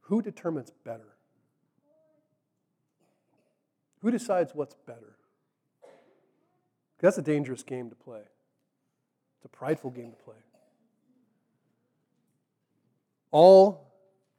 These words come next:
of those efforts to find something amounts to an effort to understand, why am I suffering the way I am because I don't think I should be?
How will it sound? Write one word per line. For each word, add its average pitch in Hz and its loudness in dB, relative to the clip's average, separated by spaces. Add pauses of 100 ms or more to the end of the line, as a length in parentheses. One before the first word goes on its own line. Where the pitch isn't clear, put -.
(160)
of 131 -14
those 143 4
efforts 139 -6
to - -16
find 139 -6
something 127 -12 (1300)
amounts 131 -12
to 143 -12
an 131 -6
effort 131 -10
to - -20
understand, 127 -12
why 135 -8
am 156 -6
I 139 -6
suffering 135 -10
the 120 -16
way 131 -6
I 127 -4
am 123 -18
because 120 -18
I 120 -18
don't 127 -12
think 127 -10
I 117 -18
should 117 -20
be? 117 -20